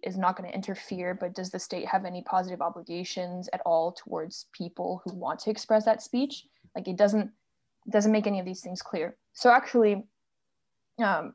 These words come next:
for a long time, it was very arbitrary. There were certain states or counties or cities that restricted the, the, the speech of their citizens without really much consequence.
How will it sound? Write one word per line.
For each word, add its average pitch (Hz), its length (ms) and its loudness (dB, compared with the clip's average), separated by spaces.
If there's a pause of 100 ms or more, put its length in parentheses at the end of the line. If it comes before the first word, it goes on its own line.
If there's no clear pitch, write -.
(140)
for 226 120 6
a 208 60 8
long 226 180 8
time, 233 440 2 (180)
it 226 80 2
was 214 100 6
very 214 200 8
arbitrary. 196 540 2
There 185 180 2
were 180 300 -2 (280)
certain 196 640 0
states 202 580 0
or 175 160 0
counties 196 640 0
or 180 160 -8
cities 202 520 0
that 165 260 2 (400)
restricted 202 540 -2
the, 180 360 -2
the, 196 140 -10 (220)
the 190 100 -4
speech 196 400 -4
of 196 100 -4
their 175 180 -4
citizens 208 760 -2
without 185 500 2
really 185 200 -2
much 175 200 -6
consequence. 254 680 -4